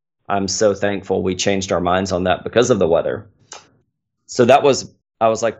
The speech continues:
"I think we should check it out. Like, let's give the Grand Floridian a shot." Like, she didn't want the chapel wedding. We'd had the church wedding. So, like, I know a lot of brides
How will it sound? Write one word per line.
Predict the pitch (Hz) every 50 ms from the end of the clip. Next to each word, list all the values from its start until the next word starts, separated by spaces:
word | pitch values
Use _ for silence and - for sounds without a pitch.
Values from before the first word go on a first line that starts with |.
| _ _
"I | - 104 120
think | - 147 147 143
we | 175
should | 156 - - 123 -
check | - 131 131
it | 131 117
out. | 104 95 92 120 123 - -
Like, | 104 107 101 - _
let's | - 113 107 - -
give | - 120 107
the | 113
Grand | 107 110 110 110 110 104
Floridian | - 113 110 110 104 107 107 107 107 107 104 104 - - _ _ _ _ _ _ -
a | 113
shot." | 107 - - - 104 95 98 95 -
Like, | - 101 101 - _ _ _ - _
she | _ - - - 143
didn't | 151 160 139 135
want | 123 123 120 120
the | -
chapel | 107 - - 113 104 98 - 107
wedding. | 104 104 101 104 107 104 104
We'd | 107 107 104
had | 98 107 107 104
the | 98 110
church | 107 - - 101 98 98 95 -
wedding. | - 101 98 95 98 98 98 98 98
So, | 98 - 104 104
like, | 95 95 95 92 - - _ _ _ _ _ _ _ _ _ _ _ _ _ _ _ _ _ _ -
I | 107
know | 107 110 110
a | 104
lot | 101 101 101
of | 101 98 90
brides | 101 101 101 95 92 87 87 - - -